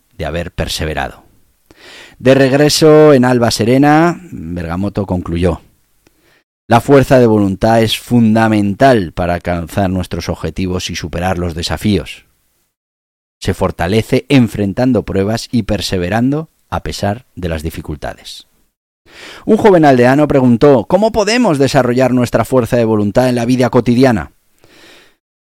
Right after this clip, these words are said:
Bergamoto sonrió y respondió: "Comienza con pequeños desafíos, establece metas alcanzables y comprométete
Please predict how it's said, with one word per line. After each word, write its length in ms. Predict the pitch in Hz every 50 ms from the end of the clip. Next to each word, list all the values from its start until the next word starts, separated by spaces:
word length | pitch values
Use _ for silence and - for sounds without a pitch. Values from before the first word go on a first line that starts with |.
| _ _ _ _ -
Bergamoto 720 | 90 87 82 82 90 101 95 - 113 113 113 113 - _ _ _ _
sonrió 580 | - - - 87 82 78 - 80 92 107 123 131
y 60 | 127
respondió: 580 | 120 110 95 - - 98 90 82 78 67 - _ _ _ _ _ _ _ _ _ _ _ _ _ _ _ _ _ _ _ _
"Comienza 520 | - - 139 165 180 190 202 190 - 185 180
con 180 | 175 151 131
pequeños 400 | 117 123 113 135 131 131 131 127
desafíos, 800 | 120 123 117 - 113 - - 139 127 98 76 - - - - - _ _ _ _
establece 1040 | - - - - 85 82 95 104 104 - - - 110 113 113 110 110 107 95 -
metas 640 | _ 95 98 98 113 123 123 - - 135 131 - -
alcanzables 720 | 120 113 98 98 98 95 - 143 143 120 98 85 - - _ _ _ _ _ _ _ _
y 140 | - 104 92
comprométete 1000 | - - 95 90 85 - 82 87 87 95 110 117 - 110 92 - 98 104 107 110